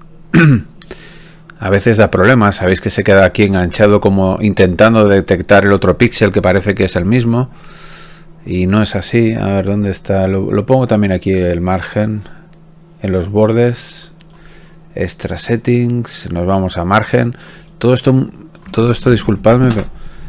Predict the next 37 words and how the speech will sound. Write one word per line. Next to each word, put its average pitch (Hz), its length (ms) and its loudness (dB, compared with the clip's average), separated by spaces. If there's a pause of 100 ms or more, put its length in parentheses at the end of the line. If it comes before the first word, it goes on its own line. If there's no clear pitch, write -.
(140)
pero 98 300 -2
ya 117 200 0
os 107 140 0
digo, 92 160 2
es 85 100 -4
que 123 100 0
no 120 140 0
quiero 104 180 0
robaros 95 400 0
tiempo. 85 260 -4
Entonces, 120 440 0
uno, 135 320 0
dos, 131 480 0
tres, 127 480 0
cuatro, 123 460 0
cinco, 120 400 -2
seis, 120 360 -2
siete 127 320 0
y 113 140 4
ocho, 110 280 2
¿no? 139 220 0 (520)
Vamos 113 240 0
a 113 100 0
poner 117 240 2
otro 120 280 2
ahí. 123 260 4
Venga, 104 300 2
este 120 200 -2
también. 95 640 -2
Este 107 280 -4
que 110 80 -4
es 101 80 -8
el 104 80 -4
agujerito. 95 640 -4
Venga, 85 360 -10 (120)
ahí 98 240 -6
también. 85 360 -10